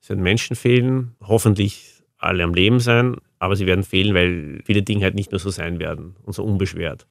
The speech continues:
Deswegen, wir sind jetzt im Hier und Jetzt, konzentrieren uns auf unsere Hilfsaktion. Ja, ich, ich hoffe, dass er alles irgendwie einen halbwegs guten Weg nimmt, denn ich möchte eigentlich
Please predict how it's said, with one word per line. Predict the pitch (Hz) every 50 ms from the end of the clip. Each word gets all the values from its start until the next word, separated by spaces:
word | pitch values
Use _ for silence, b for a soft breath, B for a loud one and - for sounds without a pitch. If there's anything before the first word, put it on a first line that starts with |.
| _
Deswegen, | - 104 101 - 107 104
wir | 107
sind | 107 120 110
jetzt | 107 98 - -
im | 123 107
Hier | 104 107
und | 98 92
Jetzt, | 95 92 107 113 110 - -
konzentrieren | - - 107 95 95 92 101 101
uns | 95 92 - 101
auf | 98 -
unsere | 127 151 156 110 95 90 87 85
Hilfsaktion. | - 110 107 117 123 - - 117 - - - 120 110 117 120 120 113 107 - _ _ _
Ja, | - 95 85 73 - - _ _
ich, | - - 101 - -
ich | 123 - -
hoffe, | 147 135 -
dass | - 110 98
er | 110 -
alles | 95 95 95 92 - - - 120 - - _ _ _ _ _ _ -
irgendwie | 117 107 107 98 90
einen | 90 90 90 _ _ _ _ _ _ _ _ _ _ _
halbwegs | - 87 92 87 90 - - -
guten | - - - - 90
Weg | 82 87 90 92 104
nimmt, | 98 95 95 98 90 - - - _ -
denn | 87 85 85 85 80 71 - - - - - - -
ich | - - - -
möchte | 90 90 85 - -
eigentlich | - 87 87 82 85 82 87 - - _ _